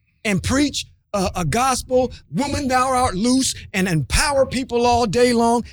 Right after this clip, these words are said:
That's great. But if we get back to what you have eloquently put, opened my eyes to, which is, it is about a community of people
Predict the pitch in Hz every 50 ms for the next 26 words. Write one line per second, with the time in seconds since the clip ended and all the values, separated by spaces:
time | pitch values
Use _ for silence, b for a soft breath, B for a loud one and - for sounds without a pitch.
0 | B B - 339 339 311 - - - 117 - 226 233 202 156 143 - - _ _
1 | _ _ _ _ _ _ _ _ _ _ _ _ - 220 233 269 - - 247 240
2 | 190 196 214 294 370 427 - - 311 254 208 196 240 233 233 - - - 214 190
3 | 190 220 233 220 - - - _ _ _ _ - 151 180 294 359 392 359 277 -
4 | - - 262 294 311 302 - - 233 247 - 226 233 240 - - - - - -
5 | - 240 - - 214 208 220 240 262 233 220 240 247 226 208 - - - 160 143
6 | 113 - - _ _ _ _ _ - 233 233 - - 233 202 185 - - - _
7 | _ _ _ _ _ _ - 240 320 392 381 339 311 285 220 226 226 226 233 214
8 | - - - 190 185 180 190 214 254 311 381 415 415 392 370 349 349 339 294 233
9 | 190 - - 262 294 285 220 - 165 147 -